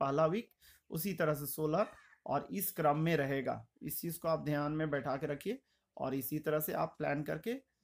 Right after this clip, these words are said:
आते रहिए और देखते रहिए। ये चीज़ भी है, इसको भी देख लीजिए। यहाँ पर ब्रेकअप दिया, total expenditure और limit for child। ये देखिए,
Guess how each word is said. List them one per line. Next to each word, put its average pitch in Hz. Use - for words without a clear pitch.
आते 139
रहिए 185
और 147
देखते 127
रहिए। 113
ये 170
चीज़ 180
भी 156
है, 160
इसको 160
भी 156
देख 151
लीजिए। 143
यहाँ 131
पर 147
ब्रेकअप 147
दिया, 160
total 160
expenditure 151
और 139
limit 143
for 143
child। 113
ये 131
देखिए, 117